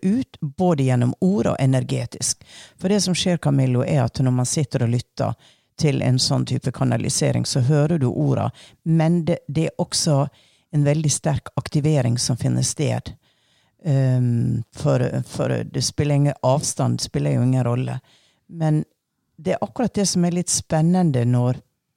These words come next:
jeg opplever at når jeg snakker normalt, så har jeg den frekvensen. Men når de kobler seg på og kommer inn, så blir det en helt annen frekvens. Gjennom orda, gjennom eteren,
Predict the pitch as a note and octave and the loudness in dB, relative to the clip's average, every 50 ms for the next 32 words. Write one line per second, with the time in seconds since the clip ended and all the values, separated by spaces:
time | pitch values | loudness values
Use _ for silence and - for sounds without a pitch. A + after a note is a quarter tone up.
0 | _ _ _ _ _ - F3 D#3+ E3+ E3+ E3 D#3+ - E3 D3+ - - F#3 F3 E3 | _ _ _ _ _ -8 -4 -2 0 2 0 0 0 -2 -4 -4 -4 -2 2 2
1 | D3+ B2+ A#2+ A#2+ - - C#3 C3 C3+ C3+ - - C#3+ - _ - E3+ C#3 B2 A#2+ | 2 2 0 -2 -2 0 0 0 2 0 0 -2 -4 -4 _ -2 0 2 2 2
2 | C3 C3+ D3 F3 F#3+ - - D3+ B2+ A2 B2+ B2+ B2 B2 B2 C3+ B2+ B2 A2+ - | 2 2 2 0 -2 -2 -2 -4 -2 0 0 0 0 0 0 2 0 0 0 -2
3 | B2+ A2+ - - A#2 A2+ A#2 - - - C3 G2+ E2 - C#3+ D3+ D3 D3+ D3+ C#3+ | -6 -6 -6 -4 -4 -4 -2 -4 -4 -4 -2 -2 0 2 2 2 2 2 0 0
4 | D#3+ D3+ - - - - E3 D#3+ E3+ F#3 F3 - - E3+ E3 - - - G#3 A#3+ | -2 -4 -6 -6 -6 -6 -4 -2 -2 -2 -2 -2 -2 -4 -4 -4 -4 -4 -2 -2
5 | C#4 - - - _ _ _ _ _ _ _ _ _ _ _ _ - E3+ - - | -2 -2 -4 -6 _ _ _ _ _ _ _ _ _ _ _ _ -10 -10 -4 0
6 | F#3 F3 E3+ F3 F3+ - - G#3+ G#3 G#3+ A#3+ C4+ - - - - - G#3 F3+ E3+ | 2 2 4 2 2 0 0 0 2 2 2 0 -2 -4 -6 -4 -4 -4 -4 -4
7 | G3+ G#3+ G3 D#3 D3+ D3 D3+ D3+ - - - G#3 F#3 D3+ B2 - - C#3+ D3 C#3+ | -4 -4 -2 0 0 0 0 -2 -4 -8 -6 -4 -4 -4 -4 -4 -2 -2 0 0
8 | D#3+ D3 - D3 - - E3 C#3+ C3 C3+ C#3 - - - - _ _ _ _ _ | -2 -4 -4 -6 -4 -2 -2 -2 -2 -2 -2 -4 -4 -6 -8 _ _ _ _ _
9 | _ _ _ _ _ - E3+ D3 D#3 D#3 D#3+ E3+ E3+ D#3+ C#3+ C3+ C#3+ - F#3 F3 | _ _ _ _ _ -12 -4 -2 0 2 4 4 4 4 4 2 2 0 -2 0
10 | E3+ E3+ D#3+ D3+ D3 C#3+ C#3+ C#3 C#3 D3 D3+ D3 C3 A#2+ A#2+ A#2+ B2 - - C3+ | 0 0 2 0 0 0 2 2 2 4 4 4 4 2 2 0 0 -2 -2 0
11 | C#3+ C3+ B2 - - B2+ A#2 A2+ A2+ B2 | 0 0 0 0 -2 -2 -2 -2 -2 -4